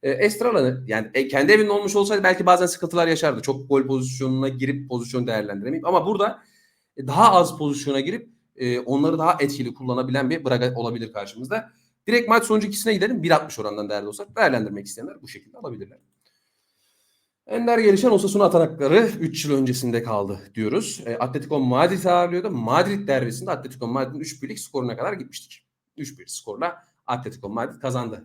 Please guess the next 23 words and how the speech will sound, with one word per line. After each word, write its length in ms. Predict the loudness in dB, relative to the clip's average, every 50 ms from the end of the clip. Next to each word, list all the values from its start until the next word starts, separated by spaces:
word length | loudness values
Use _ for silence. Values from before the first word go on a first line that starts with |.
| _ -8
Real 200 | -6 -6 -4 -4
Madrid'imizi 540 | -4 -4 -6 -6 -6 -6 -6 -6 -6 -8
yendi. 200 | -10 -10 -10 -10
Madridci 420 | -8 -8 -8 -8 -8 -12 -14 -12 -12
olduğumuzu 340 | -12 -10 -10 -12 -12 -12 -10
söylememize 460 | -10 -8 -8 -6 -8 -6 -4 -2 0
rağmen 240 | 2 2 2 2 4
ama 360 | 4 4 2 2 0 -10 _ _ _ _ _ _ _ _ _ 0
oynayan 380 | 2 4 4 6 4 2 2
bir 60 | 0
takım 260 | -2 -4 -4 -2 -2 -4
var 140 | -4 -4
karşımızda. 480 | -6 -8 -8 -8 -12 -16 -16 -16 -18 _ _ _ _ _ _ _
Şimdi 180 | -16 -12 -8 -6
Osasuna 380 | -4 -2 -2 -2 -2 0 0
oynayan 400 | 2 4 4 4 4 4 2 2
takımlara 460 | 0 -2 -2 -2 -2 -2 0 0 0
karşı 520 | 2 2 2 0 0 -6 -10 -12 -12 -18 _ _ _ _ _ _ _ _ _ _ _ _ _ _ _ -12
bir 100 | -8 -2
şeyler 260 | 0 2 4 6 6
yapmaya 320 | 6 4 2 2 -4 -4
çalışıyor. 420 | -4 -4 -8 -10 -10 -14 -16 -12 -4
Ama 420 | -2 0 0 0 0 -4 -14 -20